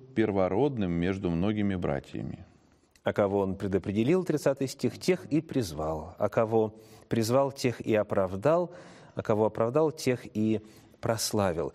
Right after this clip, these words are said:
Speaker 1: Мгм.
Speaker 2: Идет череда Божьих действий. И первые два,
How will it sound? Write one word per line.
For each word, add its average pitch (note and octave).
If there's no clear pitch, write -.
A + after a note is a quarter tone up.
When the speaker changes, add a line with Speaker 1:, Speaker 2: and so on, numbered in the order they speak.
Speaker 1:
Мгм. G2
Speaker 2:
Идет D#3+
череда B2+
Божьих A2+
действий. F#2+
И G#2+
первые A2
два, F#3